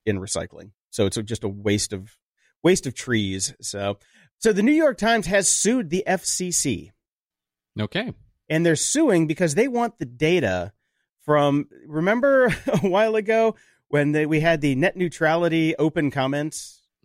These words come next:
Speaker 2: Oh, yes.
Speaker 1: time?
Speaker 2: Mm-hmm.
Speaker 1: Yes, and,
Speaker 2: Yes.
Speaker 1: and all the dead people were s-, s-,
Speaker 2: Yeah.
Speaker 1: sending in comments about it. "We
Speaker 2: Yes.
Speaker 1: don't want it. We don't want," yeah. Um,
Speaker 2: <laughs>
Speaker 1: so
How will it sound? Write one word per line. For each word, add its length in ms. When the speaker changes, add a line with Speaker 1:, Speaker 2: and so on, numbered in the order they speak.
Speaker 2:
Oh, 140
yes. 340
Speaker 1:
time? 100
Speaker 2:
Mm-hmm. 220
Speaker 1:
Yes, 240
and, 120
Speaker 2:
Yes. 100
Speaker 1:
and 100
all 120
the 100
dead 340
people 460
were 220
s-, 160
s-, 260
Speaker 2:
Yeah. 120
Speaker 1:
sending 320
in 120
comments 520
about 200
it. 100
"We 300
Speaker 2:
Yes. 320
Speaker 1:
don't 80
want 240
it. 120
We 220
don't 260
want," 280
yeah. 240
Um, 440
Speaker 2:
<laughs> 300
Speaker 1:
so 500